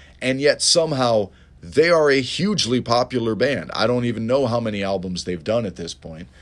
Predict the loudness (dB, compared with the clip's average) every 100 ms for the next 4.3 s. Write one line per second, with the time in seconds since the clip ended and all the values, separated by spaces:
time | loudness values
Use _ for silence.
0 | -20 -20 -6 0 0 0 -4 -2 -2 0
1 | 0 0 2 0 0 -2 -4 -8 -20 -20
2 | -20 -20 -20 -20 -20 -20 -20 -8 -4 -4
3 | -6 -4 4 6 6 6 6 6 4 0
4 | -2 -4